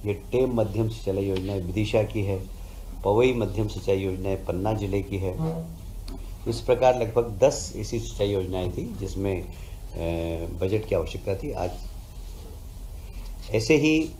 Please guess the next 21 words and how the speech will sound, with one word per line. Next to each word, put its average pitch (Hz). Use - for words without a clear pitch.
infrastructure 123
में 123
आज 117
पीडब्ल्यूडी 107
विभाग 98
ने 104
बहुत 95
ही 107
महत्वपूर्ण 95
प्रस्ताव 90
आज 87
पास 87
कराए 87
हैं। -
एक 117
सिंहस्थ 139
को 139
ध्यान 110
में 113
रखते 82
हुए। 71